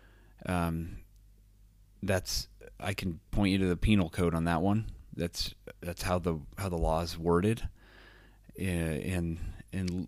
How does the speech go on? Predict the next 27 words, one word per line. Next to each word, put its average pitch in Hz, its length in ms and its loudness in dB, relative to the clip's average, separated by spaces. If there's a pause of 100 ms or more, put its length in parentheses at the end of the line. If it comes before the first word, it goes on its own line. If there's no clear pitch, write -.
legal 104 380 4
parlance, 107 600 2
we 101 60 -4
call 85 240 -2
that, 82 280 -2 (240)
uh, 73 240 -6
vague. 92 560 2 (840)
Uh, 80 220 -4
that's 107 220 -2
a 208 60 0
bit 165 220 -2
subjective. 98 840 0 (880)
Um, 85 540 -4 (760)
you 95 140 -4
know, 85 100 0
I 92 80 2
play 107 220 2
the 92 120 2
ukulele. 95 720 2 (1040)
Um, 80 480 -4 (1300)
I, 95 100 -4 (240)
most 101 300 0
people 98 260 0
probably 85 260 2
think 85 200 -4
it's - 140 -6
annoying. 85 520 0